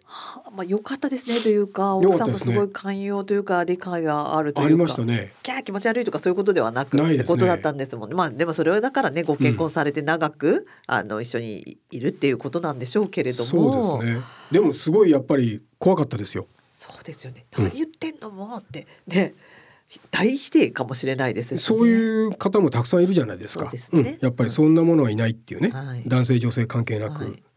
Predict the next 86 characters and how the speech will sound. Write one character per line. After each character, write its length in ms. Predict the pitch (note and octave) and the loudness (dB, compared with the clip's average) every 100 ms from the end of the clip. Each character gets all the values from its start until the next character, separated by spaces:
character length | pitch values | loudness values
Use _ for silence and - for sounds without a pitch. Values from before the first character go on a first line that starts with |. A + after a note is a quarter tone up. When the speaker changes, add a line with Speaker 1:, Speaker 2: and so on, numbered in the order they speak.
| _ | _
Speaker 2:
だ 100 | F3+ | 0
け 80 | E3+ | 4
ど、 320 | D#3+ E3+ F#2+ - | 4 4 2 0
ま 100 | D#3 | 0
あ、 20 | |
そ 140 | D#3 | 2
こ 100 | D#3 | 0
で 360 | D#3+ E3 E3 D#3+ D#3+ | 2 4 4 2 0
受 140 | D3 C#3 | -8 -2
け 100 | E3 | 4
入 120 | D#3 D3+ | 6 6
れ 60 | D3+ | 4
て 140 | D3 | 4
も 140 | C3+ | 4
ら 160 | C3+ C3+ | 4 2
え 60 | C3+ | 2
た 180 | B2+ B2+ | 2 0
の 140 | G2 | 0
で、 340 | A2+ C#3+ G2+ - - - - _ | 2 0 0 -10 -20 -20 -20 _
私 400 | E3 C4 C4 C#4 | 2 4 6 6
は 240 | C4+ A#3+ | 6 4
そ 160 | - F#3 | 0 0
こ 140 | G3 | 2
で 340 | G3 G3 - - _ | 4 4 2 -10 _
す 200 | - - | -4 0
ご 140 | F#3 - | 0 2
く 240 | C3+ A2+ | 2 2
一 200 | - B3+ | 0 0
つ 100 | B3 | 2
の 60 | D#3 | 0
壁 240 | - B2+ | 2 2
が 100 | D3 | 4
な 120 | B2+ | 2
く 80 | A#2+ | 2
な 60 | D#3 | 0
っ 40 | |
た 140 | D3+ D3 | 2 -2
ん 40 | |
で 80 | G#2 | -2
す 80 | - | -10
よ。 120 | - | -12
Speaker 1:
は 240 | _ C#3+ C3+ | _ -18 -16
い。 140 | A#2 _ _ | -16 _ _
そ 120 | - F#3+ | -4 -2
う 20 | |
で 80 | A3 | -2
す 100 | - | 2
ね。 80 | C#3 | 0
Speaker 2:
そ-、 40 | |
う 40 | |
ん。 40 | - | 0
Speaker 1:
一 140 | G3 | -2
番 140 | A3 A#3+ | -2 -2
身 80 | |
近 200 | A#3+ A#3+ | -2 -2
な 80 | A3 | -2
人 140 | A3+ G3 | -2 -4
に 80 | |
ま 40 | C3 | -4
ず 40 | - | -4
Speaker 2:
そ 240 | - A3+ | 2 2
う 20 | - | 2
で 80 | |
す 120 | F#2 B2 | -2 -2
ね。 200 | C3 - _ | -2 -6 _
Speaker 1:
理 120 | C3+ | -8
解 180 | B2+ C3 | -6 -8
し 40 | |
て 100 | B2 | -8
も 120 | A#2+ C#3+ | 0 0
ら 80 | |
っ 40 | B2 | 0
た 160 | B2 | -6
と 100 | A#2+ A2 | -8 -8
い 20 | |
う 60 | |
か、 120 | - F#2+ | -8 -8
Speaker 2:
う 20 | |
ん。 40 | |
Speaker 1:
認 160 | D#3 E3+ | -8 -8
知 100 | - | -8
し 40 | |
て 100 | - | -8
も 100 | A#2 | -12
ら 80 | |
っ 40 | A#2+ | -14